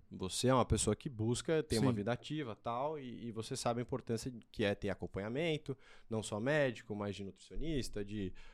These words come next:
Speaker 1: putz, fazer o Aerospiro, fazer toda a manutenção do cara, pra que ele tenha uma saúde, de forma geral, dentro do esporte, boa e longeva,
Speaker 2: Isso,
Speaker 1: certo?
Speaker 2: isso.
Speaker 1: Então você é essa, essa persona. Então fica muito fácil pra você comunicar isso.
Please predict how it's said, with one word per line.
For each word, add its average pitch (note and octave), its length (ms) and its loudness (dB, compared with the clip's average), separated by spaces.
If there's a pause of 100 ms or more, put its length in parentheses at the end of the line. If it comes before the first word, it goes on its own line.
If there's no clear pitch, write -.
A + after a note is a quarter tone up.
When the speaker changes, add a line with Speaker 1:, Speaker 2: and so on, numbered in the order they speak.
(140)
Speaker 1:
putz, - 220 -6
fazer A2+ 500 2
o A2+ 120 4
Aerospiro, A#2 680 2
fazer A#2 320 0
toda A#2+ 220 0
a - 20 2
manutenção A2+ 500 -2
do A2+ 100 -4
cara, B2 360 2 (640)
pra C#3 160 8
que E3+ 120 0
ele D#3+ 120 4
tenha B2+ 300 4
uma C#3+ 160 4
saúde, A#2 960 8 (220)
de G#2 180 -8
forma G#2 320 2
geral, G2 340 0
dentro F#2+ 300 -4
do A#2 60 -6
esporte, C3 600 0 (400)
boa C3 320 8
e G3 40 4
longeva, D3 520 -2 (140)
Speaker 2:
Isso, C3 140 -2
Speaker 1:
certo? B2+ 340 4
Speaker 2:
isso. - 400 -6 (360)
Speaker 1:
Então A#2 140 2
você C#3 280 4
é F3+ 80 10
essa, A#2+ 340 6 (100)
essa G2 220 0
persona. F#2+ 480 -4
Então A2 160 -6
fica - 160 -2
muito F3 220 0
fácil C3 360 2
pra A#2+ 140 -4
você A2+ 400 0
comunicar B2 720 0
isso. - 440 -4